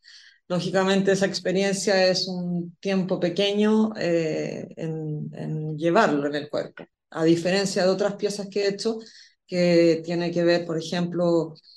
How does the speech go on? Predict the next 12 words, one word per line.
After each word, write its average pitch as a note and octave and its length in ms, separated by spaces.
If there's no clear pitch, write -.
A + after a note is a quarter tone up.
con F3 120
esta F3 240
colección F3 460
que F#3+ 100
se - 280
llamó F3 340
Alma, G#3+ 480
que E3+ 920
era F#3 360
el F3+ 100
registro G#3+ 680
fotográfico G3+ 1500